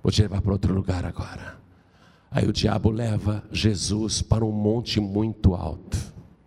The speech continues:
Provavelmente o Monte Nebo. O mesmo monte que Moisés pôde olhar toda a terra.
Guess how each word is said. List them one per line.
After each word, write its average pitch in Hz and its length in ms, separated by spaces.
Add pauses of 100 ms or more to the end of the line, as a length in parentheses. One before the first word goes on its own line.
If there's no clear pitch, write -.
(1160)
Provavelmente 151 840
o 143 40
Monte 135 400
Nebo. 101 500 (1500)
O 101 80
mesmo 175 300
monte 170 320
que 160 140
Moisés 156 500
pôde 147 260
olhar 139 380
toda 143 300
a 127 40
terra. 101 540